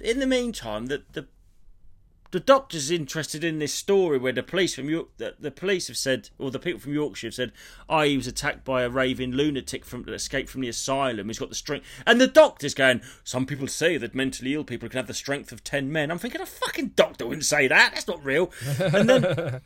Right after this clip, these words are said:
Speaker 2: Maybe
Speaker 1: so then
Speaker 2: in
Speaker 1: he's
Speaker 2: nineteen eighties.
Speaker 1: Mate, and then he's got this, like, Laurel and Hardy fucking detective show up, and they're, like, dropping everything. It's just so weird, right? And then they go, uh,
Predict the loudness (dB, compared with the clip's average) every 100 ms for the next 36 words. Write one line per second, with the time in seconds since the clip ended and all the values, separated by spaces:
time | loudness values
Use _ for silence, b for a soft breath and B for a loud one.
0 | -12 -2 2 4 4 4 0 -2 -4 -4
1 | -10 -16 -18 -20 -20 -20 -6 -2 0 2
2 | 6 8 8 6 4 4 2 2 4 8
3 | 10 10 8 6 8 6 6 2 0 -4
4 | -18 -20 -20 -20 -20 -10 -2 0 0 -4
5 | -4 0 2 0 -4 -8 -4 -2 0 0
6 | -2 -6 -8 -4 0 0 -2 2 6 8
7 | 6 4 4 2 -2 -4 -2 2 4 4
8 | 8 8 8 4 4 4 4 -4 -12 -6
9 | -2 -2 -4 -10 -20 -20 -20 _ -6 -2
10 | 2 6 6 6 8 10 12 12 12 8